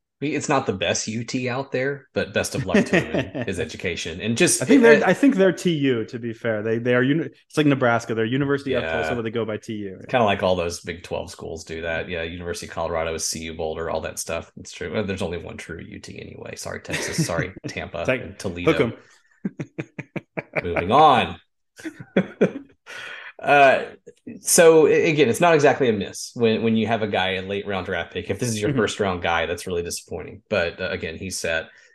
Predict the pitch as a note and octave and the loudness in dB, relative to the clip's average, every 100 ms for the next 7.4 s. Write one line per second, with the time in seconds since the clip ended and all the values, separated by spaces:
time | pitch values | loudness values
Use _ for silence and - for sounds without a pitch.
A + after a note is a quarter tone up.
0 | _ - E2+ E2 F#2 F#2 F#2 F2 F#2+ F#2 | _ -10 -8 -8 -6 -6 -6 -4 0 0
1 | F2 F2+ E2 F2+ E2 - E2 F#2+ E2 D2+ | 0 -6 -8 -8 -8 -4 -6 -6 -10 -6
2 | E2+ D#2+ E2 D#2+ - - - D#2+ - - | -8 -8 -10 -10 -12 -14 -10 -8 -8 -12
3 | - - - F#2 G2 - D3+ G3 F3+ D3 | -14 -20 -4 -2 -2 0 2 6 6 6
4 | C#3+ - A#2+ B2+ F2+ A2 - B2 A#2 A2+ | 6 4 0 0 -2 -2 -2 -2 0 -2
5 | - - A2 G2+ A2+ F#2 - - G2 F#2 | -2 -2 -2 -2 -2 -2 -2 -4 -2 -2
6 | G#2 G#2 F#2+ _ D3 D#3+ G#3 B2 - - | -6 -10 -12 _ 2 6 6 2 -6 -2
7 | G2 F2+ - | -2 -2 -12